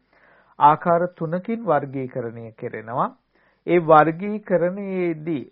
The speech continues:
සත්ව ලෝකය පිළිබඳවත් අවකාශ ලෝකය පිළිබඳවත් ඒ වගේම සංස්කාර ලෝකය පිළිබඳවත් බුදුරජාණන් වහන්සේ මාතෘකා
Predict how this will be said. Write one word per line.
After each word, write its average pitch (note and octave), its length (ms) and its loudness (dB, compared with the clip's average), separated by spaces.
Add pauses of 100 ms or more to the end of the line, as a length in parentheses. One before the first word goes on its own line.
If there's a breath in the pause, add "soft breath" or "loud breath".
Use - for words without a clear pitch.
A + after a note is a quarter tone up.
(120)
සත්ව E3 540 -2
ලෝකය D3 420 -4
පිළිබඳවත් B2 920 -6
අවකාශ F3 580 -4
ලෝකය C3 460 -8
පිළිබඳවත් A#2 800 -10 (720 soft breath)
ඒ F3 120 6
වගේම G3+ 640 2
සංස්කාර F3+ 840 -2
ලෝකය D3 440 -4
පිළිබඳවත් A#2 720 -6
බුදුරජාණන් C3+ 680 -6
වහන්සේ A#2 480 -12
මාතෘකා C#3 680 -2